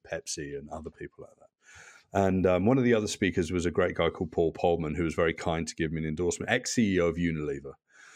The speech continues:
Um, and now he works for an organization called Imagine and starting to really, really, you know, motivate people to be more sustainable and think about that.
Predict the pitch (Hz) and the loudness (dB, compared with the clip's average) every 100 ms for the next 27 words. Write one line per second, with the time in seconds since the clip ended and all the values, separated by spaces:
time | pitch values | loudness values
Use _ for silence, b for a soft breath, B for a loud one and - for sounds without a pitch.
0 | B B _ 113 110 110 123 143 160 160 | B B _ 2 2 4 4 4 4 4
1 | 131 123 - 120 104 101 101 104 110 104 | 4 2 0 2 2 2 2 2 0 0
2 | 101 95 95 101 - 92 90 110 107 107 | 0 0 0 -2 -4 -4 0 0 2 0
3 | 101 95 90 - 98 95 - 87 98 107 | -2 -2 -4 0 0 0 -8 -10 0 2
4 | 98 95 87 95 92 87 87 _ 90 76 | 2 0 2 2 2 -2 -6 _ -10 -10
5 | _ _ - 110 110 110 107 95 95 - | _ _ -14 -2 2 4 4 0 -2 -4
6 | 95 87 87 90 87 82 - 87 - 87 | -8 -6 -8 -6 -4 -8 -10 -10 -6 -6
7 | 82 82 82 90 - 85 82 | -6 -8 -8 -10 -6 -6 -4